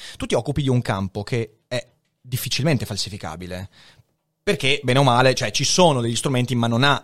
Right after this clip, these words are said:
il grado di falsificabilità e chiarezza di, della fisica e via dicendo. Ora, ricollegandomi a quello che dicevi, cioè, io ripenso, perché capita anche a me, io ripenso al me stesso di vent'anni fa e dico: "Ma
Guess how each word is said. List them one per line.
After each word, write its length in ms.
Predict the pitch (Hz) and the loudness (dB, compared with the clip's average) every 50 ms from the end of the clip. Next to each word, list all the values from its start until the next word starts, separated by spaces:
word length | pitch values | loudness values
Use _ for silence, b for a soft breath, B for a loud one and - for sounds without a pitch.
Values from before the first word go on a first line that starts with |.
| - | -8
il 200 | - 147 139 135 | -8 -8 -6 -4
grado 460 | 123 143 135 131 127 120 123 127 131 117 | 0 2 4 4 4 4 4 2 0 -2
di 100 | 123 117 | -4 -4
falsificabilità 680 | - 113 110 - - - 117 120 110 117 113 104 131 | -4 -4 -4 -4 -6 -6 -8 -6 -6 -6 -6 -4 -4
e 80 | 123 | -4
chiarezza 720 | - - 127 110 104 107 107 - - - 123 113 113 110 110 b b b b _ _ _ | -4 -4 -4 -2 -2 -4 -6 -6 -6 -4 -2 -2 -2 -4 -6 b b b b _ _ _
di, 400 | - 127 113 104 123 123 120 123 | -20 -20 -14 -6 -4 -4 -4 -2
della 240 | - 120 120 104 92 | -2 -4 -2 -2 -2
fisica 640 | - - 135 143 143 139 127 127 117 - 123 120 117 | -2 -2 0 2 2 2 0 0 0 0 0 0 0
e 140 | - - 113 | -2 -4 -6
via 160 | 104 107 110 | -4 -4 -6
dicendo. 600 | 107 110 - - 107 95 92 95 95 95 98 104 - B B B B B B B B B B B _ _ _ - | -6 -4 -6 -6 -6 -6 -10 -10 -12 -12 -12 -14 -16 B B B B B B B B B B B _ _ _ 0
Ora, 360 | 202 196 131 107 101 - _ _ _ _ _ _ _ - | 0 2 2 2 -2 -4 _ _ _ _ _ _ _ -10
ricollegandomi 720 | - 139 165 - - 185 180 190 170 208 254 330 294 170 | -6 -6 -6 -4 -2 -2 -2 0 0 0 0 0 0 -2
a 20 | |
quello 180 | 123 - 123 120 | -2 0 -2 -2
che 80 | 113 120 | -2 -4
dicevi, 420 | 113 104 - - 95 101 98 98 | -6 -6 -6 -8 -8 -10 -10 -8
cioè, 380 | - - 123 110 107 - - _ _ | -6 -4 -4 -4 -4 -6 -10 _ _
io 260 | - 165 143 - - - | -2 0 0 0 -2 -2
ripenso, 500 | 120 123 117 - 151 147 123 110 - - | -2 -2 0 0 0 0 0 -2 -4 -6
perché 180 | 127 151 160 | -8 -8 -10
capita 300 | 170 - 226 - 240 - | -6 -6 -6 -4 -4 -6
anche 140 | 196 175 - | -4 -4 -4
a 20 | 127 | -6
me, 100 | 98 101 | -6 -2
io 120 | 123 139 | -2 -2
ripenso 340 | 127 120 - 135 120 107 113 | -2 -2 -4 -6 -6 -4 -6
al 60 | 104 | -6
me 80 | 104 104 | -8 -8
stesso 260 | - 123 110 - 107 | -8 -8 -8 -8 -10
di 240 | 98 120 123 113 101 | -10 -10 -10 -10 -8
vent'anni 360 | 98 101 95 - 107 143 156 | -10 -10 -8 -6 -6 -6 -6
fa 120 | - 104 | -6 -8
e 20 | 92 | -14
dico: 240 | 98 95 - 101 - | -14 -14 -16 -16 -16
"Ma 80 | - | -18